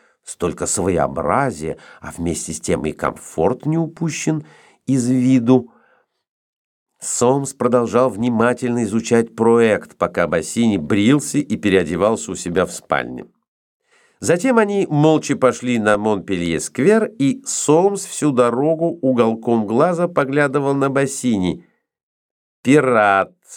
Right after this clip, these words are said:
очень недурен собой», думал Сомс, «если приоденется как следует». Ирен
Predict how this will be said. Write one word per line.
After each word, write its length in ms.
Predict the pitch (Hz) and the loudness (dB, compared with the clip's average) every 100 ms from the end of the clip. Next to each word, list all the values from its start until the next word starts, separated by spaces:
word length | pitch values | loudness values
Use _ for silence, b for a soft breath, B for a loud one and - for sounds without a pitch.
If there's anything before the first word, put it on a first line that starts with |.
| - _ | -20 _
очень 480 | - 285 - - 151 | -2 -2 -2 -4 0
недурен 560 | 156 147 160 160 131 113 | 0 0 0 2 2 0
собой», 500 | - - 117 98 80 | -2 -2 0 0 0
думал 320 | 80 73 67 | -2 -4 -6
Сомс, 560 | - 73 64 62 - - b b b b | -4 -4 -4 -8 -16 -20 b b b b
«если 600 | - 98 92 - 101 90 - _ _ - | -4 0 0 2 2 2 -4 _ _ -6
приоденется 840 | 87 95 95 90 80 64 58 - | 0 2 0 -2 -4 -4 -8 -12
как 220 | 78 69 | -8 -8
следует». 640 | - 73 62 55 53 - _ _ _ _ _ _ _ _ _ _ _ _ 131 | -6 -8 -6 -8 -10 -12 _ _ _ _ _ _ _ _ _ _ _ _ 4
Ирен 600 | 147 202 233 233 233 | 6 6 4 0 -6